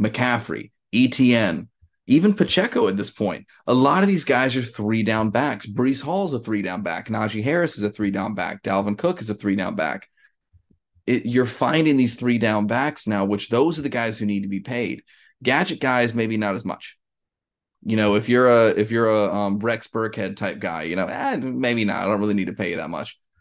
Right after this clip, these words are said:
But, like, if you're the catalyst of the offense, get your money. So I don't know if you saw it, but they're apparently doing, like, a Zoom meeting for all the running backs in the league, uh, within the next couple days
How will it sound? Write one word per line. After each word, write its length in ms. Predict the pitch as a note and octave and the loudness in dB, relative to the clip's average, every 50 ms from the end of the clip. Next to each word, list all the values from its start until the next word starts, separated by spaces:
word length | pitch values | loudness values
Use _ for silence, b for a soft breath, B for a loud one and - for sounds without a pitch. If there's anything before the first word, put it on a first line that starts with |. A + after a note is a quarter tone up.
| - - - - - | -20 -20 -20 -2 2
But, 120 | B2+ B2 | 2 4
like, 260 | B2 B2 A#2 A2+ G#2+ | 6 6 4 4 4
if 200 | - A#2 A2+ G#2+ | 2 0 0 2
you're 480 | A2+ B2+ C#3 C#3+ D3 D3+ D3+ C#3+ - - | 2 4 6 6 6 6 6 4 2 0
the 140 | A2+ A2+ A#2 | -2 -4 -4
catalyst 600 | - - - - - A2 B2 A#2+ A#2+ A#2+ A#2 - | -4 -4 -4 -2 0 2 2 2 0 -2 -2 -2
of 60 | A2 | -2
the 140 | G2 G2 G2 | -2 0 0
offense, 560 | F#2 G2 G2 - - C3+ D3 D3 - - - _ - - - | 0 0 0 -2 -2 -4 -4 -6 -8 -12 -18 _ -20 -16 -2
get 380 | - D3 F3 G3+ G#3+ - - C4 | 2 2 4 4 2 -2 -4 -4
your 100 | C#4 C#4 | -2 0
money. 600 | C4 A#3+ B3 B3+ B3 A3 G#3+ F3+ B2 - - - _ _ _ _ _ - - - - - - - - - - _ _ _ _ | 2 2 2 2 0 0 0 0 0 -4 -8 -12 _ _ _ _ _ -20 -20 -20 -20 -20 -20 -20 -20 -20 -20 _ _ _ _
So 460 | - - C3+ C3+ C3+ A#2+ - - _ _ _ _ | -4 0 2 2 2 2 0 -4 _ _ _ _
I 120 | - D3 E3+ | 0 2 2
don't 120 | G3 G3+ | 4 4
know 140 | G3 F3 D3 | 4 4 2
if 80 | A#2+ | 2
you 120 | B2+ D#3+ E3+ | 0 -4 -4
saw 380 | - - - A#2 - F#2+ F#2 | -4 -4 -4 -2 -2 -2 -2
it, 100 | F2+ E2 - | -2 -4 -6
but 340 | G2+ G2+ A2 A2 G#2+ G2+ - | -8 -6 -2 -2 -2 -2 -4
they're 240 | - G#2+ G#2+ A2 A2+ | -6 -4 -2 0 0
apparently 520 | A2+ G#2+ - C3+ D3 D#3+ F3 F3 E3+ C#3+ B2+ | 0 0 -2 -2 -2 -2 -2 -2 -2 -2 -2
doing, 280 | A#2 B2 B2 B2+ B2 | -2 -4 -4 -4 -4
like, 180 | A#2 A2+ A2 - | -4 -6 -4 -4
a 80 | G#2 G#2 | -6 -6
Zoom 460 | G2+ F#2 G#2+ G#2+ A2+ A#2+ B2+ B2+ A2+ | -6 -6 -4 -2 0 0 0 0 0
meeting 400 | G2+ F2 D#2+ C#2 B1 A1 G#1 - _ _ _ _ | -2 -2 -4 -8 -12 -14 -16 -18 _ _ _ _
for 160 | _ - A#2+ G2 | _ -2 0 2
all 140 | G#2 A2 | 2 2
the 80 | A2 A2 | 2 0
running 240 | G#2 G#2 G#2 G#2 G2+ | 0 0 0 0 0
backs 300 | G2+ F#2+ F#2+ G2 - - | 0 0 -2 -4 -6 -8
in 60 | G2 | -8
the 60 | G#2+ | -6
league, 380 | F#2+ G2 F#2+ F2 D2 - F#2+ - _ _ _ _ _ _ _ _ _ _ _ _ _ - - - _ - | -4 -2 -2 -4 -4 -8 -10 -14 _ _ _ _ _ _ _ _ _ _ _ _ _ -20 -20 -20 _ -4
uh, 380 | - F#2 F#2+ F#2 F2+ F2+ E2 E2 | -2 0 2 2 2 2 0 0
within 220 | G#2+ G#2 G2+ G2 | 0 0 0 0
the 80 | G2+ G2 | 0 0
next 220 | F#2+ F#2 - - | -2 -4 -4 -4
couple 260 | - - F#2+ G2 F#2 | -4 -4 -4 -2 -4
days 560 | F#2+ G2 F#2 F2+ E2+ E2 D2+ C#2+ - - - | -4 -2 -2 0 0 -2 -4 -4 -8 -10 -12